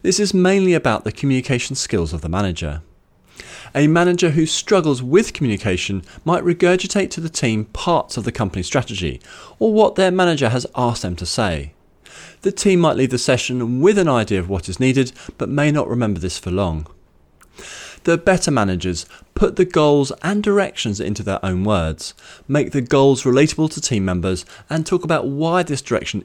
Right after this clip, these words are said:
is important, and how the work each of the team members do is important to the direction and the goals the team has. Clear goals are set and agreed upon.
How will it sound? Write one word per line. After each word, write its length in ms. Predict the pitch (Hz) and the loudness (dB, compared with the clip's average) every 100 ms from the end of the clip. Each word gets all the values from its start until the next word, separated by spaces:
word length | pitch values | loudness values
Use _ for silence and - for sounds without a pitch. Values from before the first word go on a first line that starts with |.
| _ | _
is 220 | 127 120 | 0 2
important, 680 | 107 131 120 - 71 69 - _ - - _ | -2 -2 -4 -4 -10 -10 -16 _ -20 -20 _
and 260 | 180 208 202 | -2 0 -2
how 600 | - - 208 160 92 85 - _ | -6 -4 0 0 0 -4 -12 _
the 80 | 117 | -2
work 380 | 120 127 110 - | 2 2 2 0
each 260 | 180 - - | 0 0 -2
of 60 | |
the 100 | 180 | -2
team 220 | 185 143 110 | 0 0 0
members 260 | 92 82 | 0 -4
do 380 | - 139 135 131 - - _ - | 0 4 4 2 -4 -20 _ 2
is 160 | 190 | 4
important 440 | 180 147 127 120 85 | 4 2 0 0 -4
to 40 | |
the 80 | 110 | -6
direction 560 | 101 110 131 - - 123 - | -4 0 0 0 -6 -6 -4
and 100 | 117 | -6
the 60 | |
goals 320 | - 98 92 | -2 -2 -2
the 60 | 92 | -6
team 240 | - 85 | -6 -6
has. 480 | 78 107 82 78 - _ _ _ _ - - - _ | -2 -2 -2 -4 -10 _ _ _ _ -20 -20 -20 _
Clear 300 | - 139 127 | -4 2 2
goals 340 | 120 110 98 90 | 4 2 0 -2
are 140 | 90 | -6
set 440 | - - 113 - - | -6 -2 -2 -4 -10
and 140 | 104 95 | -8 -8
agreed 300 | 85 101 87 | -4 -4 -4
upon. 340 | 80 76 69 | -6 -8 -10